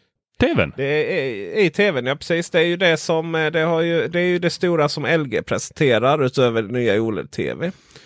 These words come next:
Speaker 2: Eh, Samsung, eh, har ju kört på lite, det har vi tagit upp innan, Q, eh, Q, vad heter det?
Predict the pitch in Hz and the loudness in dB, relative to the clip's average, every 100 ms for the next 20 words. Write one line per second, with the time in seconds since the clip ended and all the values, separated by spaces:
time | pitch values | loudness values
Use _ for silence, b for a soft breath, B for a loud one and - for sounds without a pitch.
0 | B B B - - 82 - 131 120 - | B B B -18 -12 -10 -2 0 0 0
1 | 123 123 120 127 123 123 120 131 127 123 | -2 0 0 0 2 2 2 2 4 2
2 | 123 131 113 - 104 - 85 82 117 110 | 2 2 0 -2 -4 -2 -2 0 0 0
3 | 107 120 - 104 - 92 67 55 - 123 | 0 -4 -6 -8 -4 -6 -6 -8 -6 0
4 | 92 82 87 85 85 - b - - 101 | 0 0 0 0 0 -6 b -12 -4 -2
5 | 90 82 120 107 90 87 | -2 -2 -2 -2 -2 -4